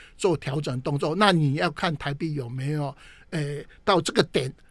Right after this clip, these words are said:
就是它的满足点，好，外资就会缓慢。因为上个月的话，大家记得外资是上半行买或下半行卖，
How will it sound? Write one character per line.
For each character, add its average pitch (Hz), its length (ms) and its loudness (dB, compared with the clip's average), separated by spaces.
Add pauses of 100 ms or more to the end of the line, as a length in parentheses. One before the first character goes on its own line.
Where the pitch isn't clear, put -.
(120)
就 175 160 2
是 185 120 -2
它 165 180 0
的 156 60 2
满 131 200 -4
足 143 220 -6
点， 135 220 -8
好， 147 200 -8
外 175 140 2
资 143 160 -4
就 151 160 -2
会 156 120 0
缓 123 260 -8
慢。 139 320 -6
因 226 120 6
为 214 300 10 (140)
上 214 220 6
个 175 140 2
月 208 120 10
的 165 140 6
话， 175 260 6 (200)
大 190 100 4
家 202 60 6
记 208 120 0
得 151 140 0
外 202 180 6
资 180 180 2
是 180 260 0
上 170 260 0
半 165 180 0
行 127 200 -4
买 127 220 -6 (280)
或 196 260 4
下 180 220 2
半 170 180 4
行 120 220 -6
卖， 165 260 -2